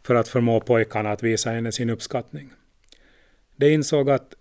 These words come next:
endast god vandel och tålamod på sikt kunde föra dem närmare den unga kvinnan från utfären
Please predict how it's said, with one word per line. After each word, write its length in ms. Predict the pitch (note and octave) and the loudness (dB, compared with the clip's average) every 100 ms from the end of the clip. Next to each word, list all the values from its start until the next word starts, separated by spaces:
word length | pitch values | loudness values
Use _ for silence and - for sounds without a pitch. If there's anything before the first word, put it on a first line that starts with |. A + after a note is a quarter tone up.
| _ - | _ -4
endast 520 | D3 D3 C#3+ B2+ - | -2 -2 -2 -4 -2
god 420 | B2 C#3 C#3 A#2+ | 4 6 6 2
vandel 720 | A#2 A#2 A2+ A2 A2 A2 A#2 - | 0 0 -2 -2 -2 -2 -6 -8
och 200 | F3+ - | -6 -4
tålamod 680 | G#2 F#2+ F2+ F#2+ F#2+ F#2 - - _ - _ - | -4 -4 -6 -6 -8 -10 -14 -20 _ -20 _ -2
på 100 | B2+ | 4
sikt 300 | C#3 B2+ - | 4 2 -4
kunde 260 | B2 A#2 | -2 -2
föra 300 | - A2+ G#2+ | 0 0 0
dem 240 | G#2 G#2 G#2 | -2 -4 0
närmare 480 | A#2 A2+ A#2 A2 G#2+ | 0 0 0 -2 -2
den 120 | B2 | -4
unga 440 | C3+ A#2 A2 G#2+ | -2 -2 -2 -6
kvinnan 480 | - A2+ G#2 G#2 G2+ | -4 -4 -2 -6 -6
från 180 | - G#2 | -6 -4
utfären 680 | G#2 - - G#2 G#2 G#2 | -4 -6 -4 -2 -2 -4